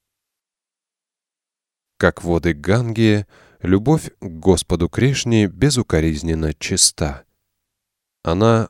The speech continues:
океан нектара. Эта непогрешимая привязанность к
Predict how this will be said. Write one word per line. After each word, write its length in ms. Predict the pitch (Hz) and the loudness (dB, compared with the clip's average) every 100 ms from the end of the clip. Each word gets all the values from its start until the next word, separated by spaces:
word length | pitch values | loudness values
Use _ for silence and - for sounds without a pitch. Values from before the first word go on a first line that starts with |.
| - | -4
океан 520 | 87 - 92 92 90 | -4 -2 0 2 0
нектара. 680 | 101 - - 127 107 78 65 _ _ _ _ _ _ _ _ _ _ _ _ _ _ _ _ - | -2 -4 -4 -2 0 -2 -8 _ _ _ _ _ _ _ _ _ _ _ _ _ _ _ _ -2
Эта 240 | 90 85 | 0 2
непогрешимая 800 | 92 92 85 92 92 - 104 98 | 0 0 2 2 2 2 4 4
привязанность 720 | 85 92 95 101 92 87 | 4 4 6 4 2 0
к 40 | - | -2